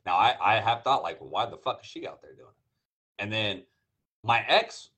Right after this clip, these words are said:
was the same way. She enjoyed cutting the grass. Like, you, you, you heard me, you know, tell her, or, you know, you, she's even told you, like, she got fucking excited. Like, "Yeah, like, I'll, I'll cut it." Like, "Good, thank God you will, because I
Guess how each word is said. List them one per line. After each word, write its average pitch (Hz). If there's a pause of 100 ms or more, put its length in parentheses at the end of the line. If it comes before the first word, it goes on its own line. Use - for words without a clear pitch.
(160)
was 104
the 101
same 101
way. 160 (640)
She 214
enjoyed 170
cutting 87
the 73
grass. -
Like, 98 (120)
you, 143 (280)
you, 107
you 147
heard 131
me, 110
you 107
know, 104
tell 110
her, 104
or, 98
you 98
know, 98
you, 95 (340)
she's 143
even 123
told 131
you, 131
like, 120
she 156
got -
fucking 151
excited. 156
Like, 98 (140)
"Yeah, 220
like, 98
I'll, 135
I'll -
cut 104
it." 87
Like, 101 (400)
"Good, 233
thank 208
God 156
you 208
will, 127
because 113
I 320